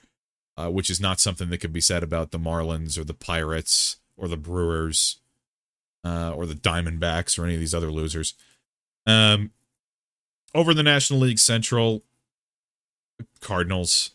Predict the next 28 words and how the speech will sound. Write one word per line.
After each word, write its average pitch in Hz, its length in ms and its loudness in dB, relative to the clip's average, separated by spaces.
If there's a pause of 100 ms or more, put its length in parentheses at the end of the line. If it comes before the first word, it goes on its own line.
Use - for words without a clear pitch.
I 98 80 -4
mean, 90 400 0 (1900)
it, 120 160 -2
it, 110 240 0
it, 110 360 -6
that, 110 220 -2
that's 110 260 0
my 101 100 -4
choice, - 720 0
uh, 92 220 -6
there. 90 520 0
I, 87 180 -6 (380)
I 90 100 -4
honestly 87 340 -2
feel - 460 -6
like 85 220 -4
that's 82 200 -6
pretty 85 280 -8
clear 85 260 -6
cut. 85 280 -6
I 85 60 -2
don't 85 160 -4
even 78 160 -8
think 80 180 -10
that'll 80 220 -6
really 78 260 -4
be 71 80 -8
close. 71 480 -8